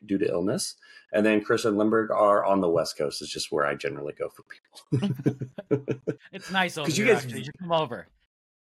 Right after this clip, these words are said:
Speaker 1: You guys vary. Like, sometimes you're in California, sometimes you're down in Mexico, or thinking about Mexico, or then you're in the desert. Like, it's just,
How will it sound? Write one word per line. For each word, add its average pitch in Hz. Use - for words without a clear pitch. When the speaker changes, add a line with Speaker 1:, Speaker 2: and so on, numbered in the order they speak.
Speaker 1:
You 170
guys 196
vary. 131
Like, 104
sometimes 123
you're 127
in 117
California, 107
sometimes 90
you're 104
down 95
in 110
Mexico, 104
or 104
thinking 101
about 90
Mexico, 107
or 139
then 101
you're 107
in 107
the 107
desert. 90
Like, 85
it's 127
just, -